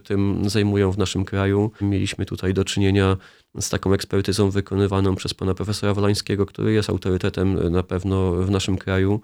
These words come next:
Zdecydowaliśmy, no a później to zostało poparte oczywiście uchwałą Rady Gminy o tym, żeby tą spółkę tworzyć. Często pada pytanie, czy to nie jest droższe od rozwiązania takiego k-, przetargowego. No, można sobie odpowiedzieć w ten sposób. Jeżeli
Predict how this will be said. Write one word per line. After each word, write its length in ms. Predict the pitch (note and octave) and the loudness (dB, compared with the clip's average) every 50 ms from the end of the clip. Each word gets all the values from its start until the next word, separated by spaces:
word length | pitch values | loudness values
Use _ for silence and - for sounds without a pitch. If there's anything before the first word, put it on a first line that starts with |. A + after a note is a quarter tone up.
| - _ - | -8 _ -6
Zdecydowaliśmy, 1200 | B2+ A#2+ A2+ - A#2+ A2+ - B2+ A#2 A#2 G#2+ G#2+ G2+ F#2+ F#2 F#2 - - G#2 G2+ G2+ G#2+ G#2+ A2 - - | -4 -2 2 2 2 2 2 2 2 2 2 2 2 0 0 0 -2 -2 -2 0 0 2 0 0 -2 -6
no 240 | - - B2+ B2+ A#2+ - | -8 -4 -2 -2 0 0
a 120 | - A#2+ | -2 -4
później 360 | A#2 - A#2 A2 G2+ - G#2+ G2 | -2 0 -2 0 2 2 0 2
to 100 | - G2+ | 2 0
zostało 320 | G#2+ G2+ - - G2+ G2 | 0 -2 0 0 0 0
poparte 440 | - G2+ - - G2 G2+ G2 - G2 | 0 -2 -2 0 0 0 0 0 -2
oczywiście 480 | F#2+ - - F#2+ F#2 F#2+ - - G2+ | -2 -2 -4 -4 -4 -4 -2 0 0
uchwałą 380 | G#2 G2 - - G2+ G2+ G2+ G#2 | 0 0 0 0 0 2 4 4
Rady 200 | G#2 G2+ G2 G2 | 4 2 2 0
Gminy 400 | F#2 F#2 F#2 F#2+ F#2 F#2 F#2+ F#2+ | 0 0 0 2 2 2 0 0
o 60 | F#2 | -2
tym, 200 | F#2 - G2 F#2+ | -2 -4 -4 -4
żeby 220 | F#2 - F#2 F2+ F#2+ | -4 -4 -4 -4 -2
tą 140 | - F#2 | -2 -2
spółkę 600 | F#2 - - - F#2+ F#2 F2+ - G2 F#2+ G2 G#2 G#2 | -2 -2 -2 -4 -4 -2 -2 0 0 0 0 0 -2
tworzyć. 460 | - - - E2+ D2+ - - - - - - - - - - _ - C#3+ | -4 -2 -2 -2 -2 -4 -8 -14 -16 -18 -20 -20 -20 -20 -18 _ -10 -2
Często 320 | - - D#3+ D#3 D#3 - B2+ | 0 2 2 2 0 -2 -4
pada 300 | - B2+ B2+ B2 B2+ A#2 | -2 -2 0 2 0 0
pytanie, 440 | - G#2+ - A2+ A2+ A#2 A2+ A2 | -2 -2 -2 0 2 4 4 2
czy 140 | G#2+ - - | 2 0 -2
to 100 | - G#2+ | -2 0
nie 140 | G#2 G#2 G#2+ | 2 4 4
jest 240 | G#2 G2+ G2 - G#2+ | 4 2 2 0 0
droższe 500 | - F#2+ G2+ G2+ G2 F#2+ - - - F#2+ | 2 2 2 2 2 0 -2 -2 0 0
od 180 | F#2+ F#2 - | 0 0 0
rozwiązania 800 | F#2+ G2 F#2+ - G2 G2+ G2 F#2+ G2+ F#2+ G2 F#2+ F#2+ F#2+ F#2+ F#2+ F#2 | -2 -4 -2 0 0 0 0 0 0 0 0 0 0 0 0 0 -2
takiego 400 | - F#2 F2 - G2 F2+ F#2+ F2+ | -4 -6 -6 -6 -4 -4 -4 -4
k-, 120 | - - - | -6 -8 -10
przetargowego. 720 | - - F#2 G2+ F#2+ F#2+ - F#2+ F2 E2+ E2 E2+ F2 F#2 | -6 -2 0 0 0 0 0 -2 -2 -2 -2 -2 -2 -2
No, 200 | G#2+ A#2 B2 B2 | -2 0 0 0
można 240 | C3 C3 B2+ C3 C3+ | -2 -2 0 -2 -2
sobie 220 | - - A#2+ A#2+ A#2 | -2 0 0 0 0
odpowiedzieć 380 | A#2 - A#2 A#2 B2 A#2 A2+ | 0 -2 -2 0 0 0 0
w 40 | - | 0
ten 120 | - A2 | -2 -4
sposób. 440 | G#2 - - G2+ F#2 - - G2 - | -4 -2 -2 -4 -4 -2 -4 -6 -4
Jeżeli 320 | G2+ G#2+ A#2+ A#2+ B2 A#2+ | -2 0 2 2 2 2